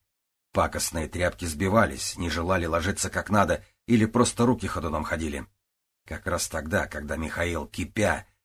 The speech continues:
изрыгал в пустоту все мутюки и проклятия в адрес жены,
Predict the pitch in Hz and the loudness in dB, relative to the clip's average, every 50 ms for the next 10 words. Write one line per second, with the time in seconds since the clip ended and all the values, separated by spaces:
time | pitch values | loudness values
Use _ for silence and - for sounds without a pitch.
0 | _ _ - 87 85 80 92 78 78 82 92 87 82 - - - 95 - - - | _ _ -4 -4 -2 -2 -2 -2 0 2 2 2 2 0 -2 -6 -6 -4 -2 -4
1 | 80 - - 95 78 - - 101 92 95 90 - 101 90 - - 113 92 87 - | -4 -2 -2 -2 0 0 0 2 2 0 0 0 -2 -2 2 2 2 2 2 0
2 | 85 82 - 95 98 90 - 90 85 82 85 82 80 85 82 78 73 95 101 120 | -2 -2 0 -2 -2 -2 -2 -4 0 2 2 2 2 0 -4 -2 0 4 6 6
3 | 127 - - - | 6 6 4 -2